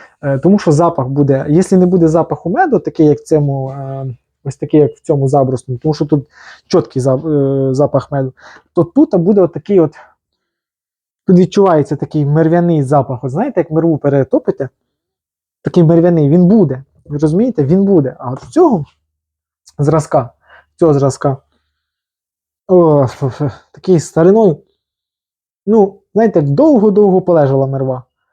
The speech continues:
Знаєте, такий запах ще дає, е, ну, от на запах цей зразок не проходить. Взагалі не проходить, ні разу не проходить.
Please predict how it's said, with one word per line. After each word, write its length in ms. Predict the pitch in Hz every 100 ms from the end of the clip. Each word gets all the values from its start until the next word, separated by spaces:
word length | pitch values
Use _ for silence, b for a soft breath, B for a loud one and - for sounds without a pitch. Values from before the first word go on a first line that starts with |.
| _ _ _ _ _ _ _ _ _ _ _ _ _ _
Знаєте, 360 | 170 214 277 214
такий 200 | 185 190
запах 320 | 160 170 151
ще 140 | -
дає, 440 | 147 151 151 151 -
е, 420 | 156 151 151 151 139 B B B B _ -
ну, 200 | 285 233
от 140 | 170
на 80 | 180
запах 340 | 233 294 180
цей 320 | - 214 233 _ -
зразок 400 | 151 160 180 151
не 60 |
проходить. 540 | 143 139 143 135 _ _ _
Взагалі 260 | 160 - -
не 60 | 135
проходить, 340 | - 143 139
ні 100 | 202
разу 200 | 208 143
не 100 | 143
проходить. 380 | 139 - 151